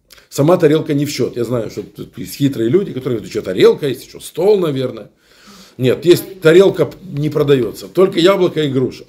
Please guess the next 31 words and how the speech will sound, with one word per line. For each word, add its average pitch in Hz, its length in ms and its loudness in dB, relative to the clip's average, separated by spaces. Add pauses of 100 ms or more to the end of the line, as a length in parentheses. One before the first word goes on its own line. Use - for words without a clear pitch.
(240)
<clears throat> - 760 -8
Нам 170 260 4
предлагают 143 540 2
взять 156 320 0
только 147 320 0
один 117 360 -4 (540)
плод. 92 480 -8
Мы 143 120 2
не 151 120 2
можем 131 260 0
взять 90 240 -6
два. 127 380 -2 (800)
По 165 80 4
какой-то 233 400 4
причине 175 400 0
мы 156 160 0
не 156 80 0
можем 147 440 0
не 143 120 2
взять 120 340 2
ничего. 135 800 -2 (1160)
То 139 80 4
есть 120 120 2
такой 170 220 4
вариант 151 320 4
не 147 100 0
рассматривается. 117 800 -2
Мы 123 120 -4
почему-то 160 420 -2
должны 131 400 0
вы-, 147 320 -2